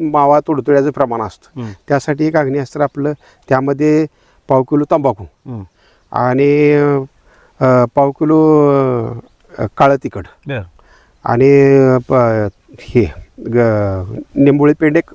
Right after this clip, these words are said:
Speaker 1: अर्धा किलो.
Speaker 2: काळं तिखट आपलं
Speaker 1: हो,
Speaker 2: खायचं?
Speaker 1: खायचं काळं
Speaker 2: बरं,
Speaker 1: तिखट.
Speaker 2: बरं.
Speaker 1: तो, त्याचं साईड इफेक्ट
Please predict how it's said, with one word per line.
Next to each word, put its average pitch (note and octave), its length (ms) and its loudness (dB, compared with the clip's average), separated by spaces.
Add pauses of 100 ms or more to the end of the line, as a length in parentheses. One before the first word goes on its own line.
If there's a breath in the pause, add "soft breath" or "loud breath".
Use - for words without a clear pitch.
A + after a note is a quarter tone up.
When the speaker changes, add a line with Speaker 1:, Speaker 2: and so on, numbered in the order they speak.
Speaker 1:
अर्धा A2 240 -2
किलो. F2 300 -14
Speaker 2:
काळं E3 180 0
तिखट F#3 280 -4
आपलं F3+ 180 -2
Speaker 1:
हो, - 80 -8
Speaker 2:
खायचं? F3 320 2
Speaker 1:
खायचं D3 320 -2
काळं G3+ 160 -6
Speaker 2:
बरं, E3+ 100 -4
Speaker 1:
तिखट. A#2 200 -8
Speaker 2:
बरं. B2 180 -8 (480 soft breath)
Speaker 1:
तो, C#3 120 0 (460)
त्याचं C#3 220 2
साईड F3 340 4
इफेक्ट F#3 300 0